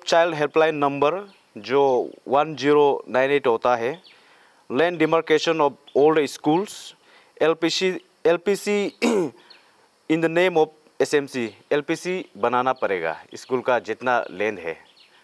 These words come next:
और इतना ही, और जो स्कूल का इंफ्रास्ट्रक्चर है और आपका टॉयलेट बाथरूम लेडीज और जें-, जेंटलमैन्स का अलग है कि नहीं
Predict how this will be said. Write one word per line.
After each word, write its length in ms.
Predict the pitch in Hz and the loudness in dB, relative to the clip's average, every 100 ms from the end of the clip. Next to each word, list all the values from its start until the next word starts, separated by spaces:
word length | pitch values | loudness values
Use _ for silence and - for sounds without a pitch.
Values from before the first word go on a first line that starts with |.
| _ _ _ | _ _ _
और 500 | - 160 175 175 160 - _ _ _ _ _ _ _ _ _ _ _ - | 0 4 6 4 2 -4 _ _ _ _ _ _ _ _ _ _ _ -4
इतना 240 | 156 156 185 | -4 0 -2
ही, 220 | 190 202 | 2 2
और 260 | 160 170 156 | 4 2 0
जो 480 | 131 156 151 131 | 0 2 4 2
स्कूल 240 | 127 - 156 | -4 -4 0
का 120 | 151 | 0
इंफ्रास्ट्रक्चर 840 | 131 131 147 139 - 139 - 143 135 | -2 0 -2 -2 -4 -4 0 -2 0
है 420 | 123 127 127 - _ - | -2 -2 -4 -8 _ -6
और 480 | 120 131 131 120 - - - - - | -2 0 2 0 -2 -12 -20 -16 -2
आपका 400 | 120 - 139 127 - | -2 0 -2 0 0
टॉयलेट 240 | 127 139 | 0 0
बाथरूम 600 | 120 127 131 139 131 113 - _ - - - | -2 -2 0 -2 -2 -10 -14 _ -20 -20 -4
लेडीज 420 | 113 131 147 143 | -2 0 0 -2
और 200 | 117 127 | 0 0
जें-, 640 | 107 113 120 95 87 87 90 | 0 -2 -2 -6 -18 -20 -6
जेंटलमैन्स 560 | 123 127 131 135 127 | -4 -2 -2 -4 -6
का 260 | - 117 117 | -2 0 2
अलग 440 | - - 120 131 | 0 -2 0 -2
है 160 | 117 120 | -6 -10
कि 160 | 127 | -6
नहीं 320 | 123 120 120 | -4 -4 -6